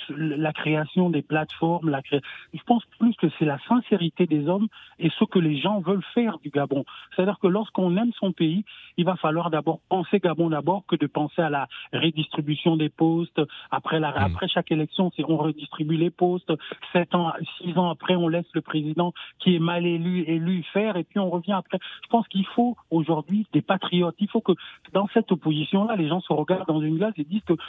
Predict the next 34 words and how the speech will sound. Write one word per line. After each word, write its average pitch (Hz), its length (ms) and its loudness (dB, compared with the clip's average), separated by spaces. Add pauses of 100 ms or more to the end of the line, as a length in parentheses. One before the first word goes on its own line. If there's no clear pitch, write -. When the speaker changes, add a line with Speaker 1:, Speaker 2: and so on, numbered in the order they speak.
(180)
Speaker 1:
depuis 175 260 4
quatre-vingt-dix, 151 640 0
on 196 200 2
fait 269 300 0 (240)
les 180 180 2
mêmes 254 340 2 (100)
choses, 226 240 -2
on 196 120 -2
a 202 80 -2
les 175 120 0
mêmes 240 400 0
procédés, 196 560 -4 (200)
les 170 140 2
mêmes 226 300 0
réflexes. 165 340 -6 (560)
Il 143 100 -4
faut - 180 -2
aujourd'hui 151 480 -2 (260)
que 165 100 0
ça 180 160 -2
puisse 175 340 -2 (420)
changer 147 400 0
à 151 120 -4
partir - 300 -4
de - 60 -20
ce 196 100 2
moment-là. 160 400 2 (300)
Si 254 120 2
les 202 160 2
hommes 196 140 0
ne 165 100 0
sont 175 160 -2
pas 165 220 -2
sincères, 160 360 0